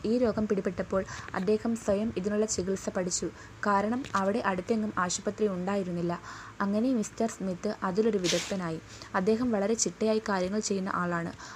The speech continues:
ആറ് മണിക്ക് മുമ്പ് അദ്ദേഹത്തെ കാണാൻ ബുദ്ധിമുട്ടുണ്ട്. എങ്ങനെയെങ്കിലും നിർബന്ധിച്ച് അദ്ദേഹത്തെ ഇവിടെ കൊണ്ടുവന്നാൽ എനിക്ക് ശരിയായ ചികിത്സ കിട്ടും. അതിനു പുറമെ ഈ രോഗത്തെക്കുറിച്ചുള്ള പരീക്ഷണം അദ്ദേഹത്തിൻ്റെ ഹോബിയായതിനാൽ അദ്ദേഹത്തിനും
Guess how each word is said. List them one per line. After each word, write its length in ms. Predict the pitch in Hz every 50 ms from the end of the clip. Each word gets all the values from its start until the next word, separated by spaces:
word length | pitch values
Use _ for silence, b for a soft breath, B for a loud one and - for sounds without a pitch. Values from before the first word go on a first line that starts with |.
| B B -
ആറ് 220 | 226 220 233 269
മണിക്ക് 300 | 277 277 254 240 233 262
മുമ്പ് 220 | 254 240 226 220 226
അദ്ദേഹത്തെ 480 | - 190 170 202 196 220 208 240 233 226 -
കാണാൻ 240 | 202 196 196 196 196
ബുദ്ധിമുട്ടുണ്ട്. 680 | 180 170 151 - 175 180 196 190 - 180 165 160 175 - B B B B B B B
എങ്ങനെയെങ്കിലും 600 | 190 196 190 214 240 269 262 240 220 226 233 226 214
നിർബന്ധിച്ച് 520 | 196 185 175 202 208 208 214 202 - 214
അദ്ദേഹത്തെ 480 | - 190 175 196 190 - 202 - 208 202 -
ഇവിടെ 220 | 180 185 190 220
കൊണ്ടുവന്നാൽ 600 | 220 - 208 196 190 190 190 185 180 185 185 196 - B B B B B B -
എനിക്ക് 240 | 214 214 214 - 233
ശരിയായ 400 | - - 190 185 190 196 208 214
ചികിത്സ 420 | - - 175 175 175 - - 190
കിട്ടും. 300 | 180 175 160 - 170 - - B B B B B B B - 180
അതിനു 240 | 185 190 208 233
പുറമെ 360 | 233 247 247 233 226 226 233 233 233 -
ഈ 100 | - 196 226
രോഗത്തെക്കുറിച്ചുള്ള 680 | 233 220 202 208 208 226 220 220 214 196 - 208 208 208
പരീക്ഷണം 520 | - 196 180 180 180 180 - 196 196 190 -
അദ്ദേഹത്തിൻ്റെ 540 | - - 175 190 180 196 - 214 208 202 214 226 - B B B B B B B B - - - - - - - - -
ഹോബിയായതിനാൽ 800 | - - 214 202 185 220 233 220 202 196 185 190 190 196 196 - -
അദ്ദേഹത്തിനും 580 | 190 175 180 196 196 - - - 220 226 240